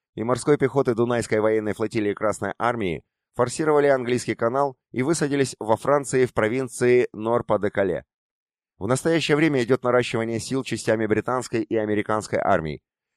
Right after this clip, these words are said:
Главы государств Объединенных Наций обменялись приветственными телеграммами по этому поводу. Усадив людей на корабль,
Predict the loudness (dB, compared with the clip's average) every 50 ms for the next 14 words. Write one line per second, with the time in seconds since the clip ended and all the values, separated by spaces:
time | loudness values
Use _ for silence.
0 | _ _ -6 -2 2 4 4 4 4 2 2 0 -2 -2 -2 2 2 2 2 0
1 | -4 -8 -4 -4 -2 -2 -2 -2 -2 -2 -2 -2 -2 -4 -4 -4 -2 -4 -4 -2
2 | -2 -2 -2 -2 -2 -2 -4 -4 -2 -2 -2 -2 -2 -4 -4 -4 -2 -2 0 -2
3 | -2 -2 -4 -6 -4 -4 -6 -6 -4 -4 -4 -4 -2 0 0 0 0 0 -2 -4
4 | -4 -4 -4 -2 0 0 0 -2 -2 -4 -4 -2 -2 -2 0 -2 -2 -4 -8 -10
5 | _ _ _ _ _ _ _ _ _ _ _ _ _ _ _ _ _ _ _ _
6 | _ _ _ _ _ -8 -4 0 2 2 2 2 2 2 2 4 6 6 4 4
7 | 2 0 2 2 4 4 2 0 -2